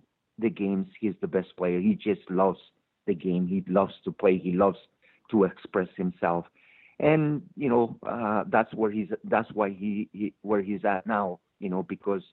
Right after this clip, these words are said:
you know, he just made that, he started making the,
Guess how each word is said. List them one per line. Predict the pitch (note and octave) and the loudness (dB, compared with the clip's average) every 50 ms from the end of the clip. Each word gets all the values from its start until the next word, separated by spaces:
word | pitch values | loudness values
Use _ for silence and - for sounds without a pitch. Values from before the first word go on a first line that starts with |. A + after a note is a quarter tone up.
| _ _ _ _ _ _ _ _ | _ _ _ _ _ _ _ _
you | - - | -6 -2
know, | G#2 G2+ | -2 -2
he | G2+ G2+ A2 G#2 | -2 -2 -4 -4
just | F2+ - A2 G#2 F#2 - - _ _ _ _ _ - | -2 0 -2 -2 -2 -4 -14 _ _ _ _ _ -4
made | G#2 B2 A#2 A#2 A#2+ A#2+ A#2 F2 | 0 4 6 6 6 6 6 4
that, | G#2+ G#2 G#2 G2+ - - | 4 4 4 2 -2 -4
he | G2+ G#2 G2 | -10 -10 -10
started | - - A#2+ A#2+ A2 G2+ G#2 | -4 0 0 2 2 2 0
making | G#2+ G#2+ A#2 A2 - - A#2 G#2 G#2 G2+ | 0 2 0 -2 -2 -2 -2 -2 -2 0
the, | G2+ G2+ F#2+ | 0 -2 -2